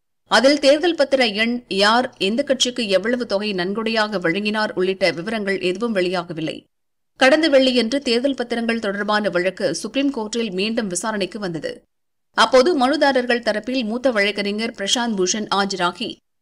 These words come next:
தேர்தல் ஆணையத்தால் பதிவேற்றம் செய்யப்பட்ட தேர்தல் பத்திர விவரங்களில் தேர்தல் பத்திர எண்கள் இடம்பெறவில்லை. இதனால் எந்தெந்த கட்சிகளுக்கு எந்தெந்த நிறுவனங்கள் எவ்வளவு நன்கொடை வழங்கினார்கள் என்ற தெளிவான விவரங்கள் இல்லை என்ற வாதத்தை மனுதாரர்கள் தரப்பில் முன்வைத்தனர்.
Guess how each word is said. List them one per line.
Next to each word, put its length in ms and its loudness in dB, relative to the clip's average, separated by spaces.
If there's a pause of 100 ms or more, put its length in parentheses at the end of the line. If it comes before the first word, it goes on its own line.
(100)
தேர்தல் 380 6
ஆணையத்தால் 520 2
பதிவேற்றம் 500 0
செய்யப்பட்ட 400 -4
தேர்தல் 440 -4
பத்திர 320 -2
விவரங்களில் 500 -2 (100)
தேர்தல் 440 2
பத்திர 200 2 (120)
எண்கள் 420 0
இடம்பெறவில்லை. 720 -2 (600)
இதனால் 400 4 (160)
எந்தெந்த 360 2
கட்சிகளுக்கு 640 0 (120)
எந்தெந்த 380 0
நிறுவனங்கள் 600 -2 (240)
எவ்வளவு 320 2
நன்கொடை 440 0
வழங்கினார்கள் 680 -2
என்ற 320 -4
தெளிவான 460 0
விவரங்கள் 500 -2
இல்லை 220 -4
என்ற 240 -2
வாதத்தை 460 -4 (100)
மனுதாரர்கள் 720 -4
தரப்பில் 360 -4
முன்வைத்தனர். 580 -6